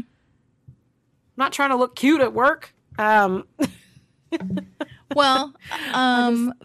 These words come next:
Speaker 1: I think other people need scrubs and I don't need all these scrubs. There's too many, too many.
Speaker 2: Yeah, different,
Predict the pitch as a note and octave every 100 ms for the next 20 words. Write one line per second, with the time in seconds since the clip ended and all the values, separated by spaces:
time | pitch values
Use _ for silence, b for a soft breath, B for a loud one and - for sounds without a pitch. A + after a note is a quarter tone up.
0 | - C4 C4 D#4 D4+ D4 C#4+ C4+ A#3+ A#3+
1 | A#3 - - A3+ G#3+ F#3+ G3 F#3 F3+ F3+
2 | F#3+ E3+ E3 D#3 F3 - - A3 G#3 G3+
3 | G#3+ E3 - F#3+ F3 C#3+ D3+ F3+ D#3+ C#3+
4 | C#3 _ _ _ _ _ _ - - C#4
5 | B3 F3 A3+ - C#4+ C4 - -